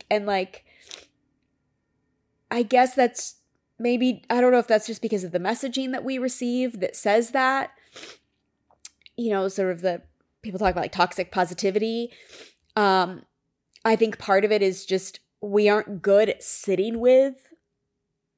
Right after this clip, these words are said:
elongated grief. And in my circumstance, I was aware of that a lot. Like, when I would share things with people, how, with my close friends, how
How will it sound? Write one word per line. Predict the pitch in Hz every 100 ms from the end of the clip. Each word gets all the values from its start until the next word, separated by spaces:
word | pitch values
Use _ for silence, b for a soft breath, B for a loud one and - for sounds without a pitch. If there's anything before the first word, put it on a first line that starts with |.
| _ _ -
elongated | 233 208 208 214 214 226 202 175
grief. | 190 185 285 - - _ _ _ _ _ _ _ _ _ _ _
And | 180 185 175 180 175 185 - _ _ _ _ _ _ _ _ _ _ _ _ _ _ -
in | 208 196
my | 190 196
circumstance, | - 208 190 196 202 196 196
I |
was | 196 190
aware | 175 180 170 196
of | 202
that | 202 226
a |
lot. | 220 196 214 -
Like, | 202
when | 185 175
I |
would | 165 175
share | - 180
things | 180 196 190
with | 202
people, | 214 - 208 208
how, | 202 180 175 175 180 B B B B B _ _ _ _ - _ -
with | 202 196
my | 202
close | 196 196 196
friends, | 196 190
how | 202 190 180